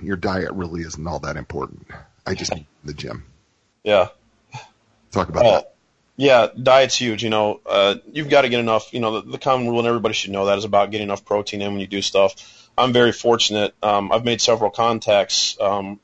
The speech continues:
Speaker 2: from some of my competitive lifters who are now sports dietitians at the university level. Again, not regular dietitians that,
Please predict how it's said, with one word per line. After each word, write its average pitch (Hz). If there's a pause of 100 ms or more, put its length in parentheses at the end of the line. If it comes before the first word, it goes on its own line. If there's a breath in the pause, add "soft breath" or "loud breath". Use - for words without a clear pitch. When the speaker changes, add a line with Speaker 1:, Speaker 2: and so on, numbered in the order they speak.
Speaker 2:
from 110
some 117
of -
my 104
competitive 107
lifters 110
who 104
are 101
now 101 (320 soft breath)
sports -
dietitians 113
at 104
the 101
university 107
level. 85
Again, 95
not 104
regular 110
dietitians 107
that, 101